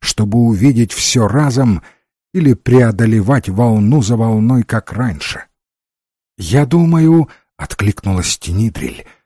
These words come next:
«что сегодня, когда год вернул нас на то же самое место в небесах, Эльдилы вернутся за Пятнистым, чтобы отнести его в родной мир». «Ты права, Тинидриль», — сказал Тор,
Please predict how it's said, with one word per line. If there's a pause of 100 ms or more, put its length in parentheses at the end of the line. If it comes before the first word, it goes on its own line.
(300)
«что
сегодня,
когда
год
вернул
нас
на
то
же
самое
место
в
небесах, (540)
Эльдилы
вернутся
за
Пятнистым, (320)
чтобы
отнести
его
в
родной
мир». (1120)
«Ты
права,
Тинидриль», — (360)
сказал (100)
Тор,